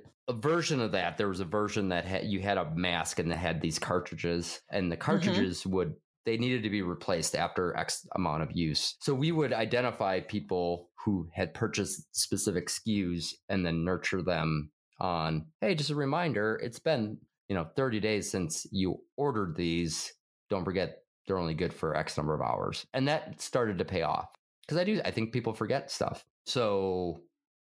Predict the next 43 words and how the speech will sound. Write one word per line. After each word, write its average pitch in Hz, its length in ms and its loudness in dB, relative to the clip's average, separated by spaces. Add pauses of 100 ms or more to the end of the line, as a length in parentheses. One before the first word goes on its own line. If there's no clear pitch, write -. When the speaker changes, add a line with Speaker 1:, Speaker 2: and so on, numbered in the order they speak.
Speaker 1:
I 101 80 0
think 104 160 0
there's 95 160 0
opportunities 92 640 0
there 82 220 2
to 107 100 -2
nurture. 127 580 0 (380)
You 175 80 -4
know, 160 80 2
on 151 160 0
Bilberry 151 400 2
West, 120 360 0
do 120 100 2
we, 110 180 2
do 117 160 -4
we 117 140 2
wanna 104 260 2
become, 98 760 -2 (300)
you 92 140 2
know, 71 300 -2
we're 131 200 0
all 113 160 4
about 95 280 0
healthy 95 260 -4
living 98 380 0
and, 82 320 -2
and 73 340 0
enjoying 98 400 0
the 92 60 0
outdoors 87 640 -2
and 76 260 0
so - 140 0
on 80 60 0
and 80 100 -2
so 113 140 -2
forth. 98 320 -2
I 120 100 2
don't 117 300 2
know 101 480 2
if 101 160 -2
it 92 80 2
makes 90 340 0
sense. 80 720 0